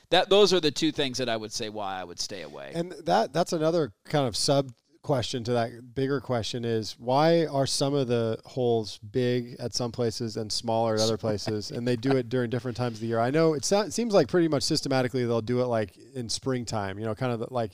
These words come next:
Speaker 2: end of, end of March, beginning of April. We're, like, in the middle of it right now, or on the back end of it, I guess. But so it al-, it always happens around the same time of year, at least in the Pacific Northwest. But then there's a lot of variation of, like, h-, what type of verification they do. So I,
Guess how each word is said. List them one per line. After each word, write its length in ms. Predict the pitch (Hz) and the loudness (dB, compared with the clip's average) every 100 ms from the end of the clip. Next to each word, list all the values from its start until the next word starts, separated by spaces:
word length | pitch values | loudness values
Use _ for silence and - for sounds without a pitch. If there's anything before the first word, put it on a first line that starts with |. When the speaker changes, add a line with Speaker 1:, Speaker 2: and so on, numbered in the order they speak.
| 131 | -6
Speaker 2:
end 180 | 135 | -2
of, 160 | 131 117 | 0 0
end 380 | 127 131 135 135 | -2 -4 -2 -2
of 100 | 113 | -2
March, 300 | 120 117 - | 0 0 -2
beginning 260 | 123 123 | -4 -2
of 100 | 123 | 0
April. 540 | 113 113 110 101 98 104 | 0 0 -2 -2 -2 -6
We're, 220 | 123 120 110 139 | -4 -2 -2 -6
like, 260 | 131 117 | -6 -4
in 100 | 139 | -4
the 60 | 120 | -4
middle 200 | 117 117 | -4 -2
of 80 | 107 | -2
it 60 | |
right 180 | 107 107 | -2 -4
now, 340 | 104 104 98 101 _ _ _ _ | -4 -6 -6 -12 _ _ _ _
or 160 | 117 | -6
on 120 | 127 127 | -4 -4
the 80 | |
back 320 | 107 117 110 117 | -2 0 0 -4
end 100 | 104 | -6
of 80 | |
it, 80 | 101 | -4
I 80 | 101 | -4
guess. 220 | 101 98 | -4 -6
But 260 | - 110 107 _ _ _ | -4 -4 -6 _ _ _
so 140 | - 135 | -4 2
it 60 | |
al-, 260 | 143 190 185 | 6 4 4
it 120 | 151 | 4
always 200 | 170 190 | 6 6
happens 280 | 165 160 147 | 6 4 4
around 100 | 143 | 0
the 60 | 123 | 2
same 180 | 139 | -2
time 180 | 127 131 | 0 -2
of 60 | 123 | 0
year, 180 | 110 110 | -2 -2
at 60 | |
least 220 | 127 120 | -2 -2
in 60 | 127 | -4
the 80 | 117 | -6
Pacific 400 | 107 - 117 107 | -4 -6 -6 -6
Northwest. 600 | 110 104 107 98 98 - _ _ _ _ | -6 -4 -2 -2 -4 -12 _ _ _ _
But 120 | 135 | 4
then 100 | 170 | 6
there's 140 | 175 151 | 6 8
a 40 | |
lot 140 | 165 | 8
of 60 | 170 | 8
variation 640 | 139 143 127 127 143 123 | 6 4 4 2 0 -2
of, 180 | 117 101 | -2 -2
like, 220 | 117 107 - _ | -2 -2 -6 _
h-, 80 | 120 - | -14 -4
what 220 | 135 143 | -2 -2
type 340 | - 123 127 | -2 -2 -2
of 80 | 139 | 0
verification 560 | 135 131 127 135 123 131 | 0 0 -2 -2 0 -2
they 80 | 123 | -2
do. 260 | 120 117 - - _ | 0 -2 -6 -20 _
So 120 | 147 | 0
I, 360 | 139 160 196 | 2 6 6